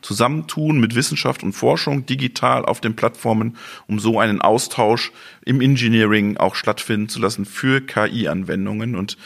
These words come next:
das trägt ja dem wieder Rechnung, was immer der Sepp Hochreiter sagt, die Kleinen schaffen das nicht alleine, die müssen sich zusammentun mit den Großen,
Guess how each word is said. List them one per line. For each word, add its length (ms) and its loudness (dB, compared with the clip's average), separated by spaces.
das 160 -8
trägt 300 -2
ja 60 4
dem 240 4
wieder 180 2
Rechnung, 260 0
was 120 -2
immer 160 0
der 160 2
Sepp 200 -4
Hochreiter 380 0
sagt, 260 -4
die 60 -8
Kleinen 480 0
schaffen 360 -2
das 160 -2
nicht 200 -2
alleine, 480 4
die 80 0
müssen 240 0
sich 180 0
zusammentun 600 0
mit 140 0
den 140 4
Großen, 680 -2